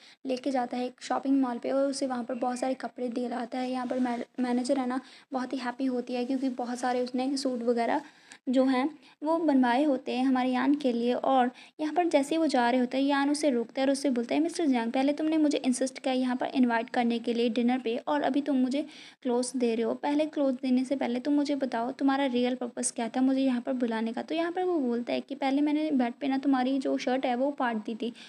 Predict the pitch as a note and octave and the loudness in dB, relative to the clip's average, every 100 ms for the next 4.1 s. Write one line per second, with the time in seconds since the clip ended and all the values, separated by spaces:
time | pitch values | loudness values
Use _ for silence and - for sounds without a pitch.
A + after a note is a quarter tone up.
0 | - F4 F4 F4 E4+ E4+ - _ - C4 | -16 -6 -2 -2 -2 -6 -10 _ -4 -2
1 | C4+ C#4 D4+ - C4 B3 B3+ C#4 C#4+ C#4+ | 0 0 -2 0 2 2 2 0 2 2
2 | D4 D4 A#3 A3 A3+ A#3 E4 E4+ D4 C#4 | 2 2 0 0 -2 0 2 4 4 4
3 | D4+ D#4 D#4 D#4 D#4 D4 C4 B3+ B3 C#4+ | 4 2 2 2 4 4 4 2 2 2